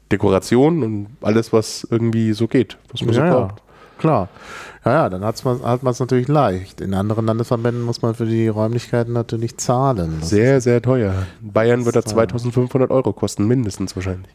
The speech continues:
Speaker 2: Boah. Das wundert mich jetzt eigentlich, denn, denn eigentlich, wenn man so einen großen Saal hat, dann gibt's ja auch viel Umsatz eventuell, wenn die Preise entsprechend sind.
Speaker 1: Ja, wir sind in der Stadthalle Fürth oder so,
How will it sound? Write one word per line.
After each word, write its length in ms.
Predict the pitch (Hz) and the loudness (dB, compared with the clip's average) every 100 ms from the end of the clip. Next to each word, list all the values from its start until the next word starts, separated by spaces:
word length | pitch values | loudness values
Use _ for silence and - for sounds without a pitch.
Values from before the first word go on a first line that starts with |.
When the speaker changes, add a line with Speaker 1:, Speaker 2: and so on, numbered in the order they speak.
| _ | _
Speaker 2:
Boah. 360 | 95 78 - - - - - - - - - - - - - | -8 -6 -8 -10 -14 -16 -16 -16 -12 -12 -12 -18 -20 -20 -8
Das 240 | - - 110 | -6 -4 -2
wundert 320 | 123 120 101 | -2 -2 -4
mich 140 | 98 | -4
jetzt 180 | 107 - | -4 -2
eigentlich, 360 | 98 104 104 - | -2 -2 -2 -2
denn, 160 | 107 - - - - _ | -4 -4 -18 -20 -20 _
denn 180 | 113 113 | -2 -2
eigentlich, 320 | 98 113 123 | -4 -2 0
wenn 120 | 127 | 0
man 140 | 120 110 | 0 -2
so 100 | 113 | -2
einen 180 | 110 | -4
großen 400 | 104 110 117 110 | -2 -2 0 -2
Saal 480 | 98 90 92 113 135 | 0 0 2 2 2
hat, 320 | 147 165 - - - - _ | 2 0 -6 -20 -20 -20 _
dann 200 | - 113 | -4 -2
gibt's 180 | 110 - | -2 -2
ja 80 | 123 | -2
auch 80 | 107 | 0
viel 180 | 117 - | -2 0
Umsatz 720 | 156 220 175 113 95 - - | 2 2 2 2 2 -4 -10
eventuell, 760 | 95 98 107 107 110 104 101 95 | -6 -4 -4 -2 0 2 2 0
wenn 100 | 98 | -2
die 100 | 98 | -4
Preise 440 | - 98 104 101 | -2 0 0 -2
entsprechend 560 | 98 - 104 95 - 92 | -6 -6 -4 -4 -6 -2
sind. 260 | 104 95 | -2 0
Speaker 1:
Ja, 140 | 113 107 | 2 2
wir 100 | 110 | 2
sind 240 | - 120 | 2 0
in 140 | 120 120 | 2 2
der 260 | 101 101 95 | 2 0 -6
Stadthalle 460 | - 113 - 110 | -4 -4 -2 -2
Fürth 240 | 98 135 - | 0 -2 -2
oder 200 | - 156 | -2 0
so, 200 | 170 | 0